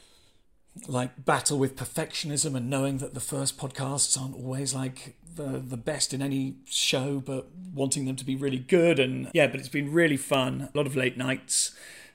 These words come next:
Uh, and now we're gonna be launching them into the world. Oh, by the way, it was quite, I did, uh, spoke to my therapist,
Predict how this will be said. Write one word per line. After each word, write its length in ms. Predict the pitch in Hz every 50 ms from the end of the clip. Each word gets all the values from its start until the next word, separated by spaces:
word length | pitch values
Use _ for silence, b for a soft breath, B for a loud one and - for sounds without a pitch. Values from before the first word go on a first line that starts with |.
| B B _
Uh, 180 | - 127 127 127 -
and 120 | - 127
now 420 | 135 135 131 127 127 127 127 123 127 - -
we're 60 | -
gonna 180 | 123 - 127 123
be 120 | 120 123
launching 420 | 123 127 135 131 135 135 - 143 135
them 160 | 131 127 131
into 340 | - - 143 139 120 - 123
the 80 | 131
world. 600 | 131 127 131 135 127 135 143 165 233 233 - - B B B B B B -
Oh, 100 | - 156
by 140 | 151 180 170
the 80 | 156 170
way, 80 | 170
it 80 | 151 127
was 160 | 147 160 -
quite, 280 | - - 165 147 143 -
I 120 | 147 131
did, 340 | 135 135 180 165 143 135 -
uh, 180 | - 147 135 127 - - - -
spoke 300 | - - - - 143 135
to 60 | -
my 80 | 175 202
therapist, 720 | 196 - - 143 135 143 - - 139 139 139 - - -